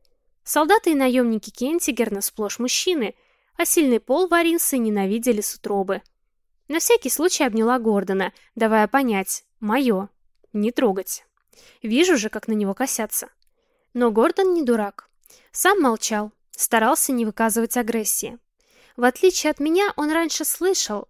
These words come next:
возможно, даже видел воительниц Севера. Оно и понятно. Угорье с востока примыкало к их землям. "Дианара". Командирша протянула мне руку ладонью вверх. "Вождь племени свободных варинс.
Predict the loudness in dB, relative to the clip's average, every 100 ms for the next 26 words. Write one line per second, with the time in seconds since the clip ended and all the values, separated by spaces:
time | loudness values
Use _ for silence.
0 | -4 -2 0 0 0 0 0 0 -2 -2
1 | -2 0 -2 0 2 2 2 -2 -4 -4
2 | -4 -2 -2 -2 -6 -8 _ _ _ _
3 | -2 0 2 2 0 0 -4 -10 -18 _
4 | _ -20 -8 0 4 6 4 2 -2 0
5 | -2 -2 0 0 0 0 2 2 0 0
6 | 0 0 -2 -4 -4 -6 -8 _ _ _
7 | _ _ _ -8 -2 2 2 2 2 0
8 | -6 _ _ _ _ _ _ 0 4 4
9 | 4 0 0 -2 -2 -2 -2 0 -2 -2
10 | -2 -2 0 2 2 0 0 -2 -2 -4
11 | -4 -8 _ _ _ _ _ -10 0 0
12 | 0 -2 2 4 4 2 0 0 0 2
13 | 2 2 0 0 2 0 -4 -10